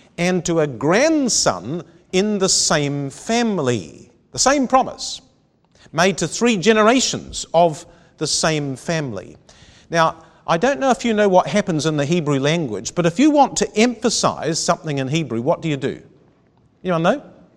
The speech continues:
What do you do when you emphasize something in Hebrew? Or how do you emphasize something in, in Hebrew?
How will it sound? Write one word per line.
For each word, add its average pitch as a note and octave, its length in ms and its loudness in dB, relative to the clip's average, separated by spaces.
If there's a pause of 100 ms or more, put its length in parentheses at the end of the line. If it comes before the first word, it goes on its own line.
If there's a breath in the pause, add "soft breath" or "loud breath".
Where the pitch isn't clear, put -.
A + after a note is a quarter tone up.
What A3 120 2
do A3 60 2
you F#3+ 60 4
do F#3+ 100 4
when E3+ 100 4
you E3 80 4
emphasize E3 460 0
something C#3+ 240 -2
in C3 80 -4
Hebrew? C3 340 -8 (120)
Or A#2+ 160 -8
how F3 180 2
do C#3 120 -2
you A#2 260 0 (440 soft breath)
emphasize C#3+ 600 -2
something A2 340 -6
in, G#2+ 240 -6
in A#2+ 140 -4
Hebrew? G2 400 -8